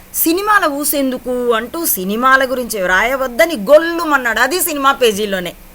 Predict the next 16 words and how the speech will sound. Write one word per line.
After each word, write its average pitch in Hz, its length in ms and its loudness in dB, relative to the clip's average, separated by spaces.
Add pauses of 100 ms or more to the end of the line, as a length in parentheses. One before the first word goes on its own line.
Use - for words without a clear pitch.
(840)
మరొక 214 340 0
ముఖ్యమైన 294 580 -2
విషయం 233 320 -4
చెప్పేందుకు 196 520 -8
మళ్ళీ 185 560 -2
మున్నా 185 340 -2
సినిమా 165 340 -4
దగ్గరికి 143 440 -10
వస్తున్నాను. 135 540 -12 (680)
ఆ 247 180 6
సినిమాలో 202 680 0
రాజకీయ 208 600 -2
నాయకుడు 175 720 -6
శ్రీనివాసరావు 214 840 -2 (100)
పాత్ర 170 300 -4
విశిష్టమైనది. 151 920 -10